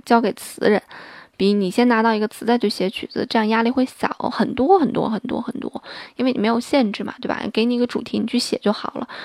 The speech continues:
而且你要保证你的副歌是能够抓人的，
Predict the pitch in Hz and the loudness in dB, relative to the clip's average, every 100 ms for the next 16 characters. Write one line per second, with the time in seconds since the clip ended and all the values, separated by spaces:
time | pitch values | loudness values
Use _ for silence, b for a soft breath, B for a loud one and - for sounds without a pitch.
0 | B B 196 233 233 214 202 196 180 202 | B B 2 4 4 4 6 6 6 4
1 | 202 - 185 180 190 - 233 240 247 B | 2 2 4 4 2 0 6 8 8 B
2 | B B B - 226 185 - - - 202 | B B B 2 6 6 2 -14 0 4
3 | 208 269 247 262 269 233 - 208 220 | 8 8 8 6 4 2 4 4 2